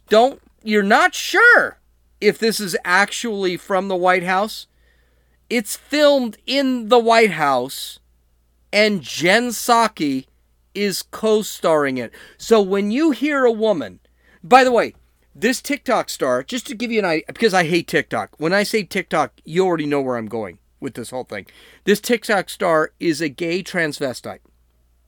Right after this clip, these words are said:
He is showing up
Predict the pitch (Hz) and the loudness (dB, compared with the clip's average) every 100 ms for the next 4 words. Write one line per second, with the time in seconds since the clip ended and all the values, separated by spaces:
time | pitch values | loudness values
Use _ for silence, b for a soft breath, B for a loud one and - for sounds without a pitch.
0 | _ _ _ _ _ - - 220 233 247 | _ _ _ _ _ -20 -8 -4 -2 -4
1 | 208 202 180 165 - - b b b - | -2 2 2 -2 -10 -18 b b b -10
2 | - - 196 208 208 151 190 - | -6 0 2 2 0 -2 -2 -6